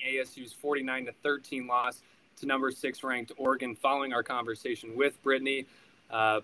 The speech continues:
but now, with all that being said, let's go ahead and get right into it. And to get started here for the listeners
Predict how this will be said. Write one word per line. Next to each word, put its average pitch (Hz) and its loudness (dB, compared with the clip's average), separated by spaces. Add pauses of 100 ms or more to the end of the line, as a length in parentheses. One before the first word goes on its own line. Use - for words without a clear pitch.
but 131 6
now, 151 12
with 143 2
all 143 0
that 135 0
being 127 -8
said, 127 -4
let's 123 -4
go 127 0
ahead 120 -2
and 117 -10
get 113 -10
right 113 -4
into 127 -8
it. 120 -12
And 110 -20
to - -14
get 135 0
started 139 2
here 131 -2
for 135 -14
the 127 -14
listeners 131 -4